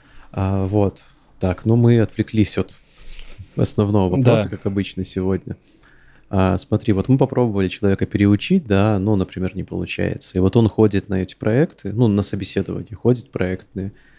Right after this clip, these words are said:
Speaker 1: ну, там, типа, одно завалил, второе завалил, третье завалил, четвертое, пятое. Ну, вот дофига завалил уже интервьюшек. Но, скорее всего, наверное, тогда это будет увольнение.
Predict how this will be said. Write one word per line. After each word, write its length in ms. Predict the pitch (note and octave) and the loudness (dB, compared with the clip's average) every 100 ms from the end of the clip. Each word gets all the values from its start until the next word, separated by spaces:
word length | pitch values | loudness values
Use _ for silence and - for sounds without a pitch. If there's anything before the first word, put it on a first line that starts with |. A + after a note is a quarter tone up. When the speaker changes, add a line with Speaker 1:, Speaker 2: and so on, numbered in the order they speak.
| _ _ | _ _
Speaker 1:
ну, 80 | G#2 | -6
там, 180 | F#2+ F2+ | -2 -4
типа, 240 | - F#2+ | -2 -2
одно 200 | F#2 F#2+ G2 | 0 2 0
завалил, 400 | F2 F2 E2+ F2 | 0 -4 -4 -6
второе 380 | - F#2 F#2+ | -4 0 0
завалил, 400 | F2 F2+ F2+ F2+ | -2 -6 -8 -6
третье 420 | F2 F#2+ F#2+ - F2+ | -4 -2 -2 -2 -6
завалил, 360 | F2 F2 F2 | -4 -4 -4
четвертое, 540 | F2 - F#2+ - F#2 F#2 | -6 -6 -4 -4 -4 -4
пятое. 340 | G2 G2 F2+ | -2 -2 0
Ну, 60 | F#2+ | 0
вот 140 | F#2+ | 0
дофига 420 | G2+ - G2+ F#2+ | 0 -2 -2 -2
завалил 580 | D#2+ F#2 F#2 F2+ F2+ E2+ | -4 -10 -4 -2 -2 -4
уже 320 | E2+ - - - _ _ _ | -6 -10 -12 -14 _ _ _
интервьюшек. 800 | G2 F2+ G2 G#2+ G3 - G#2 - _ _ _ _ _ _ _ - | -8 -4 -2 2 2 2 -8 -10 _ _ _ _ _ _ _ 2
Но, 240 | A#2+ - | 2 2
скорее 400 | - - G2 C3 | -4 -2 2 4
всего, 260 | D3 - G2 | 2 -2 -2
наверное, 1400 | F#2 E2 F#2 G#2+ G2+ F#2+ E2+ F#2+ G#2 G2+ F#2+ F2 F2 F2+ _ _ _ _ | 0 0 0 0 -2 -4 -6 -4 -2 0 -2 -4 -6 -8 _ _ _ _
тогда 560 | F2+ E2+ F2 F#2+ F#2 F2 | -6 -6 -4 -2 0 -2
это 200 | E2 E2+ | -4 -8
будет 500 | F#2 F2 - F2 - | -6 -8 -8 -14 -8
увольнение. 560 | F2 E2+ E2+ E2+ E2+ | -4 -4 -4 -6 -10